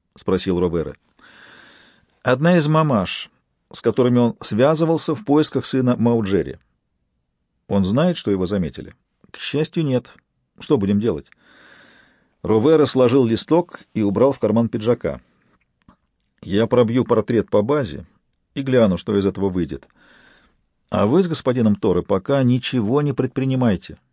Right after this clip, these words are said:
«Что, простите?» — спросила Коломбо. «До сих пор мы опирались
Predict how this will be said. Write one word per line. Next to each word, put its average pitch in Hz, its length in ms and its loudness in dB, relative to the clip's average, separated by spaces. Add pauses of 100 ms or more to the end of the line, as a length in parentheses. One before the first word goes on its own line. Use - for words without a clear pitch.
(680)
«Что, - 460 -4
простите?» — 151 560 -6 (140)
спросила 127 460 -2
Коломбо. 120 460 -2 (1600)
«До 113 120 0
сих 127 220 -4
пор 160 240 4
мы 127 120 4
опирались 127 720 0